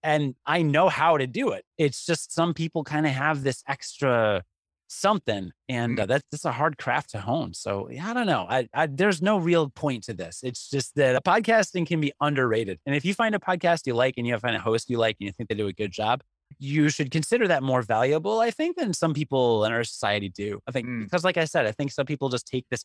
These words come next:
Speaker 1: art and they're like, "Yeah, just put a mic in front of me. I'm good." But then there's, man, there,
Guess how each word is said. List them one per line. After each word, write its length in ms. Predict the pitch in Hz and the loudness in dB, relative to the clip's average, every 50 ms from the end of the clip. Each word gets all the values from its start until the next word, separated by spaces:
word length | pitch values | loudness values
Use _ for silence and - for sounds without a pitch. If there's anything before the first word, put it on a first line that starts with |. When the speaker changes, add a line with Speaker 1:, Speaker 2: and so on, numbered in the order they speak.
| - | -6
Speaker 1:
art 300 | - 123 120 107 - - - _ _ _ _ _ _ _ | -2 -2 -2 -2 -6 -14 -20 _ _ _ _ _ _ _
and 180 | 131 123 113 113 | -4 -2 -2 0
they're 160 | 117 127 127 | 0 2 2
like, 220 | 131 135 139 143 - _ _ _ _ | 4 2 0 0 -4 _ _ _ _
"Yeah, 460 | 165 151 180 302 370 302 160 120 120 107 - | -10 -4 0 2 4 4 2 2 -2 -6 -8
just 200 | - - - - | -12 -16 -8 -2
put 120 | - 196 | 0 0
a 40 | 208 | 2
mic 240 | 208 240 269 226 151 | 2 0 0 0 0
in 80 | 127 | -4
front 180 | 110 - 123 107 | -2 -2 -4 -4
of 80 | 101 104 | -2 -2
me. 80 | 104 | -4
I'm 140 | 104 104 107 | -4 -4 -4
good." 340 | 117 - 196 175 110 101 95 _ | -2 0 0 0 0 -2 -8 _
But 160 | - 180 185 170 - | -12 -12 -12 -10 -10
then 160 | 160 151 - _ _ _ | -12 -12 -12 _ _ _
there's, 340 | - 185 170 127 - - - _ _ _ _ _ _ _ _ _ - | -8 -6 -6 -6 -8 -12 -18 _ _ _ _ _ _ _ _ _ -2
man, 200 | 175 180 175 170 | 0 0 2 2
there, 160 | 185 175 | 2 0